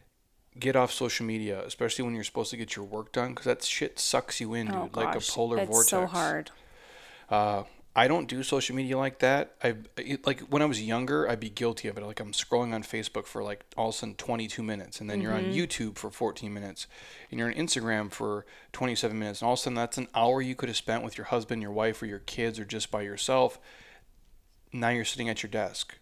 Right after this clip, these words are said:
Speaker 1: for an extended hour, and you literally got zero value other than, like, looking at other people's lives, which may or may not have made you feel like shit about what you're <laughs> currently doing.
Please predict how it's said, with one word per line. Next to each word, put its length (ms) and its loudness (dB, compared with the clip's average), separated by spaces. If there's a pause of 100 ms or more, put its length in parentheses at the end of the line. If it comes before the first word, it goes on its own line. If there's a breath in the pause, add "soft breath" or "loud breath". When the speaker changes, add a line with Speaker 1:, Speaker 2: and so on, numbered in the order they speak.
(120)
Speaker 1:
for 180 -2
an 60 0
extended 440 -2
hour, 440 0 (280 loud breath)
and 200 -4
you 120 -4
literally 320 2
got 300 -2
zero 380 2
value 460 -2 (100)
other 140 0
than, 140 -4
like, 160 -8
looking 320 -4
at 160 -4
other 200 0
people's 340 -8
lives, 560 -2
which 260 -8 (560)
may 160 0
or 100 0
may 120 0
not 140 0
have 180 -10 (220)
made 200 -4
you 80 -8
feel 160 -4
like 140 -6
shit 160 -4
about 260 -2
what 220 -8
you're 100 -6
<laughs> 120 -4
currently 260 -4
doing. 320 -10